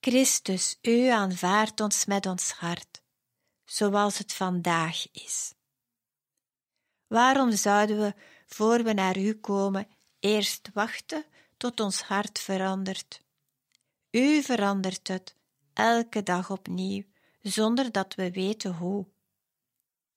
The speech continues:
U doet alles om de gapende scheuren te dichten. U, onze vriend en broer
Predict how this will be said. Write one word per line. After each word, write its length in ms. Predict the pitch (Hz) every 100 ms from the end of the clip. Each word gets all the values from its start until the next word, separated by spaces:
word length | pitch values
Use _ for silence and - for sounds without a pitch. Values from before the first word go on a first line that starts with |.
| _ _ _ _ _ -
U 240 | 214 214
doet 300 | 208 196 190 -
alles 600 | 214 233 214 170 - - _ _ _ _ _ -
om 180 | 214 208
de 140 | 202
gapende 560 | - 208 233 233 220 202
scheuren 600 | - - 202 208 214 214
te 140 | 208
dichten. 600 | - 185 - - 185 180 _ _ _ _ _ _ _ _ _ _ _ _
U, 480 | 214 214 214 226 220
onze 340 | - 220 220 220
vriend 560 | - 190 190 202 - - _ _ _
en 240 | 208 208
broer 460 | 202 190 190 196